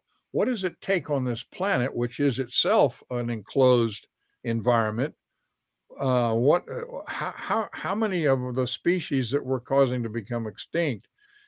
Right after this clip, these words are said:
can we afford to lose before the planet suffers from, uh, the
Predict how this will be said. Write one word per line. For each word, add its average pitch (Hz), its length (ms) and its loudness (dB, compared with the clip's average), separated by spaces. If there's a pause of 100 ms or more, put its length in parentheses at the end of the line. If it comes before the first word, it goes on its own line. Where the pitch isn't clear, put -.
(100)
can 143 240 2
we 135 100 6
afford 143 360 6
to 120 80 4
lose 127 460 6
before 120 420 -2
the 113 80 -2
planet 143 480 -2
suffers 127 480 0
from, 120 400 0 (560)
uh, 113 360 0 (140)
the 113 460 2